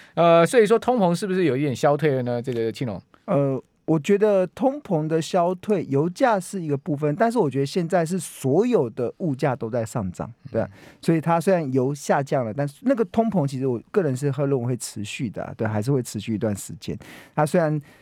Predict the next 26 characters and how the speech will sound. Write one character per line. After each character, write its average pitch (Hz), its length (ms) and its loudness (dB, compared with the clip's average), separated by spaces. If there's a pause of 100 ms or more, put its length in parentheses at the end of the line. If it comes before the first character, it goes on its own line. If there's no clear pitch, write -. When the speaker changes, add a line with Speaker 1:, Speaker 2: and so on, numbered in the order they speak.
(320)
Speaker 2:
压 170 160 2
力 196 100 2
会 180 140 2
减 127 180 -4
少， 135 240 -4
但 127 160 -2
是 135 200 -6
它 127 280 -2
持 - 240 -6
续 143 140 0
的 156 120 2
通 143 220 -2
膨 123 200 -2
应 117 80 -4
该 117 120 0
是 131 120 -2
我 123 80 0
们 95 220 -4
预 127 160 -4
见 113 340 -2
的 87 100 -6
一 92 140 -4
个 98 180 -4
状 104 300 -4
况 - 320 -4
了。 - 100 -18